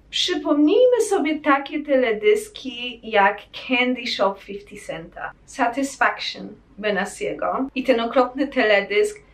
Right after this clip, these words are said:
Blurred Lines Tiki. Jakoś to wszystko nie budziło takich ogromnych kontrowersji, no bo to było wpisane w konwencję muzyki komercyjnej. No ale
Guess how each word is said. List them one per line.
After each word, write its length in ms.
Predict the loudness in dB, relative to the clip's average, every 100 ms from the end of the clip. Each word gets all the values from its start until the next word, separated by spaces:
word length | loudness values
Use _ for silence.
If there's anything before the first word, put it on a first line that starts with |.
| _ _ -12
Blurred 540 | 0 4 4 4 -4
Lines 680 | -4 2 2 2 -4 -12 -14
Tiki. 520 | -12 -12 -12 -16 -16 -4
Jakoś 400 | 0 2 0 0
to 100 | -2
wszystko 360 | -2 -6 -4
nie 140 | -2 0
budziło 380 | 2 4 4 2
takich 320 | -2 0 2
ogromnych 560 | 2 4 4 4 0
kontrowersji, 760 | -10 -10 -8 -6 -2 -2 -2 -4
no 120 | -2
bo 80 | 0
to 100 | 0 4
było 160 | 2
wpisane 680 | 2 -2 -6 0 2 2 0
w 40 |
konwencję 640 | -2 -4 -2 -2 -2 -4 -8
muzyki 380 | -8 -8 -10 -10
komercyjnej. 960 | -6 -6 -6 -8 -8 -8 -10 -16 -8
No 160 | -2 2
ale 440 | 4 4 2 -2